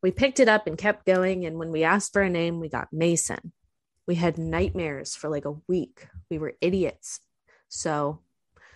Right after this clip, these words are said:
uh, partly out of fun, daring each other, and partly out of wanting to find out one of us was definitely doing it, we played with it again. It ended up starting some minor but real details, or stating some minor but real details about my aunt that neither of us knew.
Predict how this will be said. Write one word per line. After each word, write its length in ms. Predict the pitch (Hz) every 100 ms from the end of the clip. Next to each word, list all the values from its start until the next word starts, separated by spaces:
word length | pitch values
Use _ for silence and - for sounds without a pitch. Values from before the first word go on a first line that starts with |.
| - _ _ -
uh, 160 | 175
partly 340 | 170 320 311 285
out 120 | 226
of 80 | 190
fun, 460 | - 180 196 196 196 - 196 - - 170
daring 420 | 175 180 196 202
each 220 | 208 202
other, 440 | 202 190 190 190 -
and 280 | - 160 156
partly 400 | - - - 170
out 140 | 156 160
of 140 | 156
wanting 260 | 156 156 151
to 60 |
find 420 | 147 147 147 147 147 _ -
out 240 | 147 147
one 360 | 151 151 147 156
of 100 | 156
us 220 | 160 -
was 180 | 151 143
definitely 540 | 143 143 160 156 160
doing 400 | 147 139 147 151
it, 180 | 165 185
we 140 | 170 147
played 340 | - 147 156
with 180 | 156 151
it 100 | 165
again. 340 | 170 233 233 - _ - - - - - -
It 140 | 151
ended 240 | 147 165
up 180 | 175 -
starting 380 | - 160 165 165
some 400 | - 165 165 160
minor 340 | 143 143 156
but 220 | 160 170 -
real 220 | 156 160
details, 680 | 175 156 151 - 151 156 160
or 80 | 147
stating 400 | - 147 143 151
some 200 | - 139
minor 280 | 131 135 135
but 240 | 135 127
real 160 | 143 135
details 600 | - 143 - 135 156 -
about 240 | 156 143
my 160 | 156 156
aunt 360 | 160 156 - -
that 120 | 160
neither 300 | 165 160 165
of 120 | 165
us 220 | 147 156 185
knew. 180 | 196